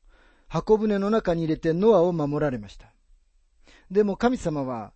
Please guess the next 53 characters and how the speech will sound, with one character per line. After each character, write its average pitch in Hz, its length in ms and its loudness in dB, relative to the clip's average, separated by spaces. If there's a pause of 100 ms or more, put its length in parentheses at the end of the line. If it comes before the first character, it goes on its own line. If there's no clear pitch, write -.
(140)
エ 208 100 -2
ノ 202 120 0
ク 170 200 -2
を 156 80 2
こ - 180 -8
の 208 140 -2
世 233 140 -2
か 180 160 -2
ら 175 140 2
取 151 240 -8
り - 20 -8
去 185 160 -2
ら 185 120 -2
れ 170 100 -4
た 123 120 -10
の 98 100 -16
で - 100 -20
す。 - 180 -18 (2750)
大 196 200 4
観 190 180 0
難 175 160 -2
時 160 120 -8
代 160 160 4
に 131 100 -4
は 110 300 -8 (220)
神 226 200 -2
様 180 260 -2
の 170 160 0
も 165 140 -2
の 170 100 0
で 160 200 -2
あ 151 120 -6
る 123 160 -10
二 226 260 -2
つ 226 140 -8
の 220 140 0
グ 170 160 0
ル 208 140 2
ー - 20 -8
プ - 140 -10
の 165 120 -4
人 170 240 -6
々 175 220 -6
が 185 100 2
い 156 80 2
る 160 120 -2
こ 160 140 -6
と 170 120 -6
に 185 100 -4
な 147 80 -4
り 98 120 -12
ま 87 100 -20
す。 - 180 -20